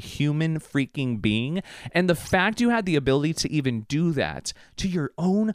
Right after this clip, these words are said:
flesh and blood and think nothing of it just shows how twisted and demonic you really are.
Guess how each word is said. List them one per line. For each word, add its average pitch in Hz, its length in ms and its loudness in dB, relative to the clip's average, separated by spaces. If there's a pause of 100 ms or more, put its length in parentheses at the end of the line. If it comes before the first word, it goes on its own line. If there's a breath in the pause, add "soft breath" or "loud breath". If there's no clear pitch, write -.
(140)
flesh 165 340 -2
and 143 180 -2
blood 123 440 2 (320 soft breath)
and 151 180 0
think 175 300 2
nothing 165 560 0
of 139 180 4
it 190 180 0
just 143 240 0
shows 143 500 2
how 110 260 0
twisted 175 640 0
and 117 180 -2
demonic 101 680 0
you 92 120 -2
really 90 260 0
are. 82 220 -2